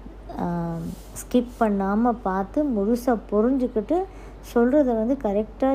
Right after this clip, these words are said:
யூஸ் பண்ணீங்கன்னா, வைட்டமின் சி குறைபாடுலேருந்து ஈஸியா வெளில வந்துடலாம். குறைபாடு இருக்கோ இல்லையோ, ரெகுலரா ரெண்டு வயசுக்கு மேற்பட்டவங்க எல்லாருக்குமே இதை வந்து நம்ம கொடுக்கலாம், தப்பே கிடையாது.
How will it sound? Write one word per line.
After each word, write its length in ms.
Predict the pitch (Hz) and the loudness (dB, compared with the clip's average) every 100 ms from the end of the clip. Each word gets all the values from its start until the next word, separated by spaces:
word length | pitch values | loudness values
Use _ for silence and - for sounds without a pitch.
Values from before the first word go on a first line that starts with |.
| 247 | 2
யூஸ் 180 | 220 214 | 0 -2
பண்ணீங்கன்னா, 680 | - 202 196 190 180 180 226 381 - - - - - - 190 | -4 -2 0 -2 -2 -2 -2 -4 -8 -16 -18 -18 -18 -8 0
வைட்டமின் 420 | 208 247 247 226 | 2 2 2 0
சி 120 | 214 190 | -2 0
குறைபாடுலேருந்து 760 | 196 208 202 190 175 180 214 214 185 | 2 2 2 0 0 -2 -2 -2 0
ஈஸியா 280 | 208 202 233 190 | 0 2 2 2
வெளில 200 | 185 185 | 0 0
வந்துடலாம். 420 | 180 170 170 226 247 | 0 -2 -2 -2 0
குறைபாடு 540 | 196 196 208 208 196 190 | 2 4 4 2 2 0
இருக்கோ 300 | 196 - 226 | -2 0 2
இல்லையோ, 320 | 214 196 220 | 2 2 2
ரெகுலரா 840 | 247 190 185 190 220 220 208 226 339 - - - - | 4 2 0 0 2 4 4 2 0 -8 -18 -12 -2
ரெண்டு 340 | 202 220 262 | 0 4 4
வயசுக்கு 520 | 233 220 233 262 247 | 6 4 2 -2 -2
மேற்பட்டவங்க 880 | 214 202 202 - 196 202 196 202 233 | 0 0 0 -2 0 0 0 0 2
எல்லாருக்குமே 800 | 185 180 202 226 208 202 196 247 | 0 0 2 4 4 0 -2 0
இதை 160 | 208 | 0
வந்து 220 | 190 185 214 | 0 0 0
நம்ம 260 | 208 196 | 0 0
கொடுக்கலாம், 540 | 247 208 175 - 151 - - - - - - - | 0 0 0 -2 -2 -4 -14 -20 -18 -18 -12 -6
தப்பே 380 | 175 - 240 | -6 2 2
கிடையாது. 580 | 240 190 180 170 180 294 | 2 -2 -2 -2 0 -2